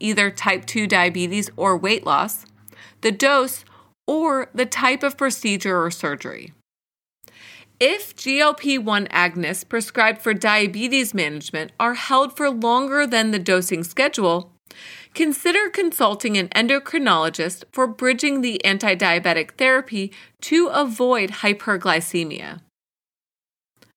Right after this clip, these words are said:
The recommendations for the day of the procedure include the following.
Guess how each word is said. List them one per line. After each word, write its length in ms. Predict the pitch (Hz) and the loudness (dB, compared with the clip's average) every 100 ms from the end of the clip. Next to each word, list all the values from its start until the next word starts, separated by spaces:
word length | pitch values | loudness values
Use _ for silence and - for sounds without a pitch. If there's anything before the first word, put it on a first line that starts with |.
| _ - - - | _ -20 -20 -2
The 140 | 247 254 | 2 4
recommendations 840 | 254 262 269 240 214 208 233 214 | 4 2 0 2 2 2 0 -4
for 180 | - 214 | -2 -2
the 140 | 202 202 | 0 -2
day 420 | 180 202 220 285 | 0 2 4 4
of 140 | 233 | 2
the 80 | 214 | -4
procedure 640 | 202 180 175 165 151 175 185 | -4 -6 -4 -6 -4 -4 -4
include 560 | - 269 - 285 269 | -2 -4 -2 -2 -2
the 80 | 226 | -2
following. 680 | - 190 185 156 113 - | 0 2 2 0 -4 -10